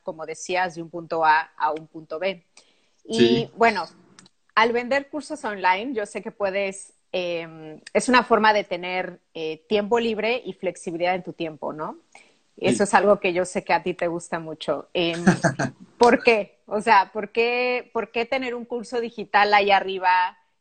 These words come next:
Speaker 1: eh, te da flexibilidad y tiempo?
Speaker 2: Sí.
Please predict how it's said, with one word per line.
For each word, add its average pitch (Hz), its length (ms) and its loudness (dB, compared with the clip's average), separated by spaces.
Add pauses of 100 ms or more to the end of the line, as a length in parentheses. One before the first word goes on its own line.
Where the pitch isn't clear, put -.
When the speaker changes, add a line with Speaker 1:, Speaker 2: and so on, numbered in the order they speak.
Speaker 1:
eh, 175 320 -12
te 190 100 -6
da 180 160 -2
flexibilidad 175 800 -4
y 175 100 -8
tiempo? 156 320 -12 (720)
Speaker 2:
Sí. 143 320 2